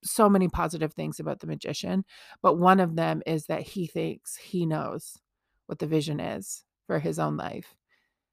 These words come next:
As if Source isn't gonna come in and be like, "Can I give you better? Uh, can I give you different? Because I see something even better for you or something more aligned." The,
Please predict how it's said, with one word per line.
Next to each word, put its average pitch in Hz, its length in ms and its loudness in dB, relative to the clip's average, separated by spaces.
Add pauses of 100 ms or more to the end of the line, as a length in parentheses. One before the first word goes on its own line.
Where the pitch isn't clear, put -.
(580)
As 175 260 4
if 156 200 4
Source 156 480 -2
isn't 156 240 -4
gonna 151 180 -4
come 156 280 -4
in 147 100 -2
and 143 160 -2
be 151 100 0
like, 139 320 -4 (120)
"Can 175 240 -2
I 151 100 0
give 143 300 -4
you 170 160 0
better? 202 440 0 (460)
Uh, 151 420 0
can 160 200 -2
I 151 80 0
give 151 260 -2
you 156 140 4
different? - 640 -6 (160)
Because 156 240 -4
I 160 100 2
see 156 240 -4
something 156 380 -4
even 151 320 -4
better 151 240 -2
for 151 180 -4
you 147 220 0
or 143 100 0
something - 340 -8
more - 240 -8
aligned." - 380 -12 (320)
The, 160 220 4